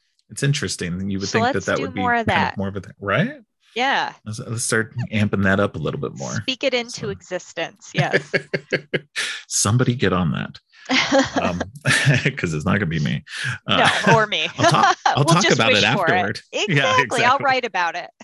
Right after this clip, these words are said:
Speaker 2: <laughs>
Speaker 1: So.
Speaker 2: Something else I noticed that was a similarity between these
Speaker 1: Yes.
Speaker 2: two that I hadn't really thought about before was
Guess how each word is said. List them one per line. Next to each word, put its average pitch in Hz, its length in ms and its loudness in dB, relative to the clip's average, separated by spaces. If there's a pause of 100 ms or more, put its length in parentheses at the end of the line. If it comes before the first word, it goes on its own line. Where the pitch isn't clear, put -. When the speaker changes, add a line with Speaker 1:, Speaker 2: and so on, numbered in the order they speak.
(300)
Speaker 2:
<laughs> 339 120 0 (680)
Speaker 1:
So. - 80 -14 (880)
Speaker 2:
Something 302 420 -4
else 220 180 -2
I 240 80 0
noticed 185 380 -4
that 165 140 -4
was 175 180 -6
a 175 60 -12
similarity 175 600 -4
between 165 480 -12
these 165 120 -12
Speaker 1:
Yes. 175 140 -6
Speaker 2:
two 196 160 -8
that 170 160 0
I 175 40 2
hadn't 240 280 0
really 185 220 -6
thought 220 260 0
about 180 260 -2
before 165 400 -6
was 170 420 -2